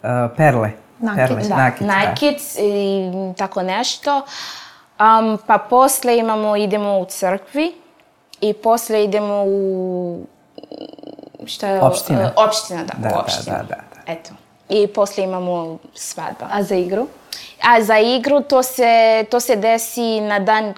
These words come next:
Speaker 3: kad, e, mladoženje dolazi, mlad, izvini, mlade, e,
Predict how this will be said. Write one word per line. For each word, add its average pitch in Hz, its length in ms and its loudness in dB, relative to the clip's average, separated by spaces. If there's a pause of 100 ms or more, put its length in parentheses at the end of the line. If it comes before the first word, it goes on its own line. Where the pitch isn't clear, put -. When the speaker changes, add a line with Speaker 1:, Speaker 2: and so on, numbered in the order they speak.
Speaker 3:
kad, 196 340 0
e, 202 360 2
mladoženje 202 920 -2
dolazi, 175 920 -2
mlad, 247 420 2
izvini, 185 360 -4
mlade, 202 380 -2 (200)
e, - 60 -2